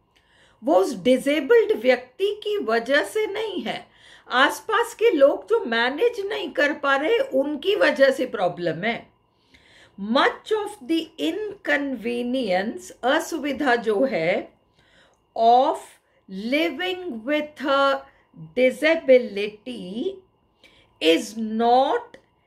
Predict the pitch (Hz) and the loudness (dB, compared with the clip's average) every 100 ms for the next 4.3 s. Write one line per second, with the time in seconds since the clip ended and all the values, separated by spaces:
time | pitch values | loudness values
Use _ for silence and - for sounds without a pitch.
0 | _ _ 254 269 269 294 349 359 381 - | _ _ 0 2 2 -2 -4 -8 -8 -6
1 | 320 311 294 320 320 302 - _ _ _ | -2 -2 0 -2 -2 -10 -14 _ _ _
2 | _ - - 330 359 381 - 415 320 311 | _ -20 -4 -2 0 -2 -2 -2 2 0
3 | 311 226 220 254 233 202 214 196 180 - | 0 -4 0 2 0 -2 -4 -4 -4 -6
4 | 208 208 359 | -10 -8 -8